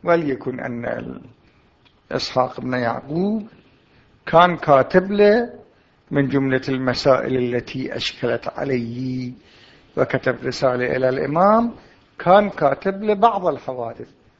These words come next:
مو كان كاتب له أنه مطلقا في كل الحوادث شنو تكليفي،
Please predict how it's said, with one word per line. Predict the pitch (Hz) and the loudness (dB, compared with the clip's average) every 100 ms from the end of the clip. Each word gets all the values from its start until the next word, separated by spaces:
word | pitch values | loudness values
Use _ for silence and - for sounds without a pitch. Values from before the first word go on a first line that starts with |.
| _ - | _ -4
مو | 285 | -4
كان | 202 208 190 | 2 2 2
كاتب | 170 165 160 | 0 0 -4
له | 165 156 | -4 -6
أنه | 143 139 | -8 -8
مطلقا | 147 139 - 135 131 143 | -8 -10 -6 -4 0 -2
في | 131 135 | -2 -8
كل | 123 139 131 | -6 -8 -8
الحوادث | 127 - 135 139 127 123 - _ _ _ _ _ _ | -10 -8 -6 -4 -4 -8 -16 _ _ _ _ _ _
شنو | - 135 123 | -16 -14 -12
تكليفي، | 117 110 123 120 - | -14 -18 -18 -18 -18